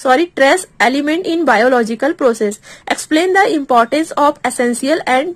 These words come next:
trace elements in biological process। तो ये भी आपको जो है वो देखना है।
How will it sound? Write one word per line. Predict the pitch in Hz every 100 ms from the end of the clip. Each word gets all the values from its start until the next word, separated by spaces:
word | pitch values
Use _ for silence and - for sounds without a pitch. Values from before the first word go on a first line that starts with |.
| -
trace | 240 285 349 -
elements | - 247 262 269 311 -
in | 277 302
biological | 226 233 233 214 220 269 359 247
process। | 220 214 214 -
तो |
ये | 262 277
भी | 320 359
आपको | 320 - 320
जो | 285
है | 262
वो | 262
देखना | 294 247 240 247
है। | 320